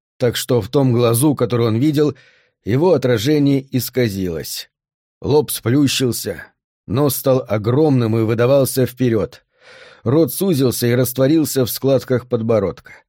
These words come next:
Он застыл в бесконечной темноте зрачка птицы, и его боль слилась с болью чайки. Сухой лист упал с ветки,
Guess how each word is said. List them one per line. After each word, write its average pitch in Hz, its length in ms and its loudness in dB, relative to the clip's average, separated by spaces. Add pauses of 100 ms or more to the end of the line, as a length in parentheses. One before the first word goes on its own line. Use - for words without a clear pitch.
(580)
Он 143 220 2
застыл 127 480 0
в 101 80 -4
бесконечной 123 800 -2
темноте 127 500 -2
зрачка 131 480 0
птицы, 120 600 -6 (340)
и 117 80 0
его 127 260 2
боль 139 320 2 (220)
слилась 135 600 0
с 98 140 -6
болью 107 400 0
чайки. - 540 -8 (640)
Сухой 139 420 0
лист 143 320 2
упал 117 300 0
с - 80 -4
ветки, 131 460 0